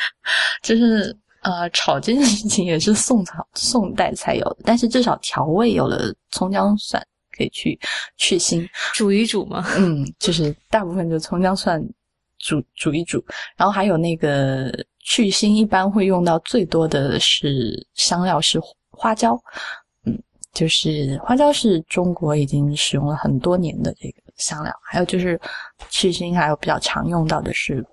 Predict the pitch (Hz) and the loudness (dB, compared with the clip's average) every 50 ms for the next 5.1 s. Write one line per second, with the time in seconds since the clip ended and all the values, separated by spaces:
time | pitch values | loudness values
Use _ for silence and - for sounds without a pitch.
0 | _ _ - - 262 202 - - - - - - - - _ - _ _ _ _ | _ _ -2 -2 0 0 0 -2 -4 -4 -6 -8 -12 -16 _ -20 _ _ _ _
1 | _ _ _ _ - 175 - _ _ _ _ _ _ _ _ _ _ - - _ | _ _ _ _ -18 -18 -18 _ _ _ _ _ _ _ _ _ _ -20 -20 _
2 | - - - - 208 202 226 233 233 226 214 - 185 180 180 180 180 - - - | -8 -4 -2 0 2 4 4 4 4 2 0 0 0 2 2 0 -2 -4 -8 -12
3 | - - _ _ _ - - - - 175 165 160 160 165 170 185 202 220 240 247 | -12 -14 _ _ _ -4 -2 -2 0 0 0 0 0 0 0 2 2 2 2 0
4 | _ _ _ _ - - _ _ _ _ _ - - - - - - 330 294 214 | _ _ _ _ -20 -20 _ _ _ _ _ -6 -4 -4 -2 0 0 2 2 2
5 | - - | 0 -2